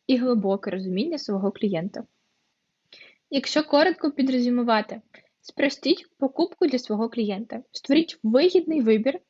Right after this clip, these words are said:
покажіть більш дорожчі варіанти і додайте корисних бонусів.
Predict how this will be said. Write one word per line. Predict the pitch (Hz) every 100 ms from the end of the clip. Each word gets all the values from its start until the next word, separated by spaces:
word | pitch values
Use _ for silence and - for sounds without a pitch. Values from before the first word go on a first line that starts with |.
| _ - _
покажіть | 277 294 320 320 240
більш | 233 285 359 -
дорожчі | 269 247 262 -
варіанти | 269 294 294 320 339 339 _ _ _ _
і | 370 508 -
додайте | 269 220 226 220 339
корисних | 262 226 226 226
бонусів. | 214 196 185 -